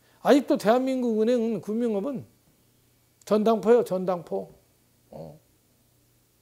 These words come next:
그게 무슨 은행이야? 담보 없이는 돈 안 꺼줘. 기술을 보고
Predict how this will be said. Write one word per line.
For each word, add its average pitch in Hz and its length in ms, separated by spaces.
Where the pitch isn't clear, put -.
그게 233 160
무슨 233 240
은행이야? 226 500
담보 240 300
없이는 240 300
돈 214 140
안 175 140
꺼줘. 202 340
기술을 233 480
보고 165 400